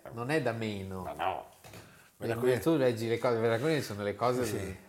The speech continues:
Speaker 2: Se, se cade una palazzina a Pisa, <laughs> questi fanno festa.
Speaker 1: No, perché Pisa, eh, però è un tema molto interessante su cui riflettere,
Speaker 2: No,
Speaker 1: eh.
Speaker 2: è un te-, è un tema veramente aperto.
Speaker 1: Sì.
Speaker 2: Mm.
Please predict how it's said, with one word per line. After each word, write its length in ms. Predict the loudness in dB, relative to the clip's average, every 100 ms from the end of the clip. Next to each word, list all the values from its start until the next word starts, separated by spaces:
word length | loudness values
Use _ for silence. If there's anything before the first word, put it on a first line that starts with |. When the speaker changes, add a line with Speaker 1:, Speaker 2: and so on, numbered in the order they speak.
| -20 -20 -14
Speaker 2:
Se, 220 | -8 -4
se 160 | -2 2
cade 240 | 4 4
una 160 | 2 2
palazzina 600 | 4 4 4 2 4 4
a 60 |
Pisa, 520 | 4 0 0 2 4 4
<laughs> 80 | 2
questi 320 | 0 2 2
fanno 360 | 2 2 2 0
festa. 600 | 4 6 6 2 -2 -4 -8 -2
Speaker 1:
No, 400 | 8 12 12 12
perché 180 | 12 8
Pisa, 760 | 6 4 2 -2 -4 -6 -6 -8
eh, 60 |
però 420 | 2 6 10 10 10
è 160 | 10
un 180 | 8 4
tema 240 | 4 6
molto 280 | 6 4 2
interessante 520 | 4 4 4 0 -4
su 120 | -6 0
cui 140 | 2
riflettere, 680 | 2 4 6 6 2 -4 4
Speaker 2:
No, 140 | 6
Speaker 1:
eh. 40 | 6
Speaker 2:
è 20 |
un 120 | 6
te-, 200 | 4 4
è 60 | 2
un 120 | 4
tema 260 | 6 8 8
veramente 600 | 6 6 4 0 2 2
aperto. 720 | 4 2 2 -2 -10 -12 -8
Speaker 1:
Sì. 400 | -2 -2 -2
Speaker 2:
Mm. 40 | -10